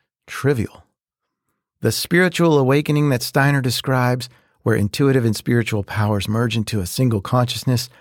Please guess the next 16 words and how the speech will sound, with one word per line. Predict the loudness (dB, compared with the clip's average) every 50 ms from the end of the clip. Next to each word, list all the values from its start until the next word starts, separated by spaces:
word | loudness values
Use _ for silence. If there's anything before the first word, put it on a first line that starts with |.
| _ _ _ _ -6
comes | 0 2 2 2 2 0
into | 0 0 2 2 2 0
full | -2 -2 0 2 4 4 4 4
view | 2 0 0 2 2 4 2 2 0 -4 _ _ _ _ _
when | 0 0 0 2
we | 0 0 -2 -2
attach | -2 -2 -2 -2 -2 -2 -4 -2
the | -2 0
word | 2 2 2 2 0
essential | 0 -2 -4 -2 0 0 0 0 0 0 -2 -2 -2 -4 _ _ _ _ _ _ _ _ -12
to | -8 -4
the | -2 -2 -2
coming | 0 2 2 2 2 0
cycle. | -2 -4 -4 -2 -2 -2 -2 -4 -6 -8 -8 -10 _ _ _ _ _ _ _ _ _ _ _ _ _ _ _ _ _ _ _ _ _ _ _ _ _ _ _
When, | 0 2 2 4 4 4 4 4 2 0 -2 _ _ _ _ _ _ _ _ _ _ _ _ _ _
if, | 2 4 4 4 2 -2 -8 -16